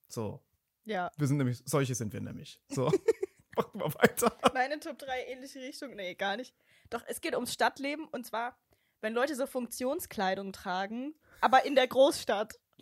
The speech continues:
Speaker 2: Warum macht ihr das? Wir sind hier nicht auf dem Land, wir sind nicht auf dem
Speaker 1: Ja.
Speaker 2: Berg am See.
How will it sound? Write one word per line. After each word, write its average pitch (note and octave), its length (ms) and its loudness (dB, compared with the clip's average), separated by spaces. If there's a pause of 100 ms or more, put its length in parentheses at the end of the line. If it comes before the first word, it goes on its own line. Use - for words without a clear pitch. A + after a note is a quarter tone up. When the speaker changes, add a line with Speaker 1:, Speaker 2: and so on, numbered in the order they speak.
(480)
Speaker 2:
Warum C4+ 280 6
macht - 260 10
ihr E4+ 100 4
das? A3+ 420 2
Wir C#4 100 -4
sind F4 160 2
hier A#4+ 120 10
nicht F#4 160 6
auf B3 100 4
dem C4+ 100 -2
Land, A#3 240 4
wir C4+ 60 -4
sind C#4+ 100 -6
nicht - 160 2
auf C4 80 6
dem B3 100 4
Speaker 1:
Ja. - 60 -4
Speaker 2:
Berg A3 320 6
am A#3 160 0
See. A3 340 -2